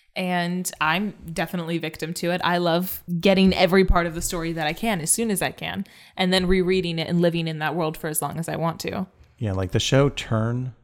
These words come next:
Speaker 2: on A M C, awesome. I just binged that. That was fun. Now, one of the things we want to do is that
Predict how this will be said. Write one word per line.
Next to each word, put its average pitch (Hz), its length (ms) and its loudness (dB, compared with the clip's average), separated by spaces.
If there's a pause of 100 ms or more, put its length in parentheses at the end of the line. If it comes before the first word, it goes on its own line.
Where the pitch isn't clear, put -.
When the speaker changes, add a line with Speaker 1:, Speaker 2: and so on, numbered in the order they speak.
(120)
Speaker 2:
on 113 120 -4
A 104 140 -4
M 104 120 -4
C, 113 340 -6 (360)
awesome. 107 520 -8 (600)
I 113 100 -8
just 101 280 -6
binged 98 420 -4
that. 98 300 -4
That - 140 -8
was - 160 -10
fun. 95 320 -10 (500)
Now, 156 80 4
one 202 140 6
of 208 100 6
the 147 80 4
things 135 240 2
we 127 120 2
want 120 180 2
to 113 60 2
do 127 320 4
is 107 120 0
that 110 300 0